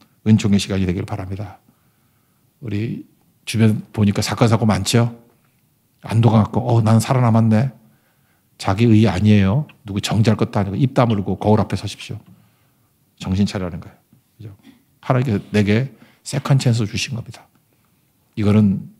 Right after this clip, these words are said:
잘난 척하는 것도 아니고 정지하는 것도 아니고 내게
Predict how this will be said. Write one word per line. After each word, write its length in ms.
잘난 280
척하는 260
것도 200
아니고 380
정지하는 400
것도 220
아니고 440
내게 500